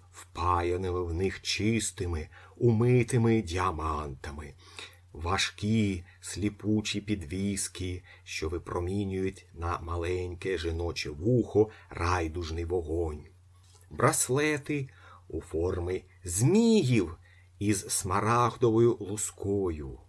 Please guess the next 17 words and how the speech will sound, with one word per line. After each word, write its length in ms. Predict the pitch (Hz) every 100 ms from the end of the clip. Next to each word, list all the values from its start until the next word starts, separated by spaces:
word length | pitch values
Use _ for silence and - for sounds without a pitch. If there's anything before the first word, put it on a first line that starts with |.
| _ _ _ _
Фермуар, 1000 | - 92 98 98 104 104 131 135 104 - - - - _ -
на 80 | 165
який 280 | 202 202 233
пішов 540 | - 190 - 170 190 -
урожай 640 | 120 117 95 123 156 156 -
з 160 | - -
п'ятсот 720 | - 98 90 - 117 123 127 -
десятин. 560 | 95 95 131 131 - - - - - -
Перлове 640 | - 196 202 180 156 147 - -
кольє, 720 | 107 92 85 87 104 110 90
яке 300 | 85 - 90
було 300 | 80 80 92
б 80 | 78
до 120 | 71
снаги 580 | - 78 73 110 131 127 - -
тільки 420 | - 78 - 82 - -
славетній 1080 | - - 92 87 110 143 143 131 135 135